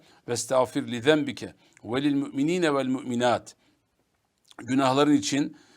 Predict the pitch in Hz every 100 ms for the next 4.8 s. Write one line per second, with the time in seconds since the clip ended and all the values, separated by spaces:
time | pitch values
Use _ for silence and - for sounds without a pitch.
0 | _ 113 131 151 165 160 131 117 196 196
1 | 160 139 135 156 175 151 123 120 156 165
2 | - 143 160 - _ - 135 131 120 107
3 | 101 - - _ _ 131 135 127 143 135
4 | 120 - - 117 123 123 160 156